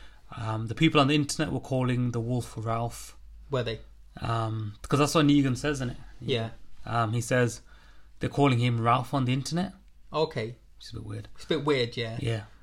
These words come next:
Speaker 2: But anyway, the Ralph wolf monster, this was when he, after he inhaled that gas thing.
Speaker 1: Mm.
Speaker 2: He, he was pretty dangerous though, wasn't he?
Speaker 1: Yeah, he was wicked, yeah.
Speaker 2: Yeah, like, he was pretty good. Like, if you think about it, like, in sections, it was pretty good.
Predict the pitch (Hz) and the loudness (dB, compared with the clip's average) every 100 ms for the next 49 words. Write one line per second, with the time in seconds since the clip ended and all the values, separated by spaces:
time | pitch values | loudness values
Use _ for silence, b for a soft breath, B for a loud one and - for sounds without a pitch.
0 | - 160 180 220 127 117 110 - 131 123 | -4 2 4 4 4 0 -4 -4 -2 -2
1 | 107 147 139 175 190 - - - - - | -4 -4 2 2 2 -4 -20 -20 -20 -20
2 | _ - 139 127 151 151 139 143 147 - | _ -16 -6 0 0 0 -4 -4 -6 -8
3 | 95 - - - - - - - _ - | -10 -12 -20 -20 -20 -20 -20 -20 _ -20
4 | _ - - 175 120 127 - 127 123 127 | _ -20 -20 -12 -6 -6 -4 -6 -4 -2
5 | 123 123 - 127 127 120 117 120 113 110 | -2 -4 -6 -6 -4 -4 -4 -6 -6 -8
6 | 110 120 117 - 110 107 - 110 95 - | -8 -10 -10 -10 -12 -12 -4 -4 -4 -8
7 | - - - 180 220 175 208 262 - - | -20 -16 -6 -2 -2 0 -2 -2 -4 -2
8 | 151 135 139 139 - 117 120 104 127 120 | 0 -2 -2 -4 -8 -8 -8 -6 0 2
9 | 117 147 143 151 135 131 131 117 117 127 | 2 2 0 -2 -4 -4 -4 -4 -2 -2
10 | 139 175 165 - 247 156 131 127 143 175 | -2 -2 -2 0 0 2 -2 -2 -4 -4
11 | 269 359 330 311 196 196 190 - 175 - | -2 -2 0 0 0 -2 -4 -6 -6 -6
12 | - - - 117 110 127 123 - 156 127 | -8 -4 -4 -4 -6 -8 -8 -4 -4 -2
13 | 175 | -4